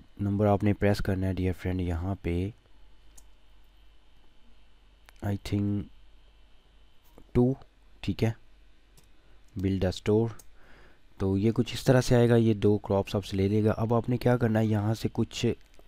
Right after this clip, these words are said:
चीज़ें pre-, परचेज करनी है, जैसे ये लिमस्टोन है,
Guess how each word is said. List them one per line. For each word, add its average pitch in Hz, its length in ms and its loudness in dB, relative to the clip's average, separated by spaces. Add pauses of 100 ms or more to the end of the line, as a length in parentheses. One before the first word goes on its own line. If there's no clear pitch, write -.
(220)
चीज़ें 127 320 4
pre-, 101 280 2
परचेज 95 360 -2
करनी 98 260 -2
है, 87 60 -8
जैसे - 260 -2
ये 98 220 4
लिमस्टोन 107 600 0
है, 104 120 -4